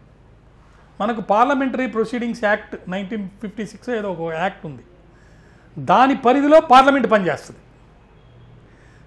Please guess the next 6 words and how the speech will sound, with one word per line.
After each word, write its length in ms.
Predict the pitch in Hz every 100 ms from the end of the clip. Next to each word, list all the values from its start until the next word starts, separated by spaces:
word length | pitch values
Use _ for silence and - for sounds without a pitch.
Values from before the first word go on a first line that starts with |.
| -
జడ్జెస్, 840 | 135 214 214 320 302 - 294 311 - - - - - _ - - - _ 175
రాజ్యాంగబద్ధంగా 840 | 220 247 285 277 233 214 233 262
జడ్జెస్కి 580 | 190 214 214 294 - -
ఒక 100 | 196
యాక్ట్ 300 | 190 190 175
ఉంది, 180 | 131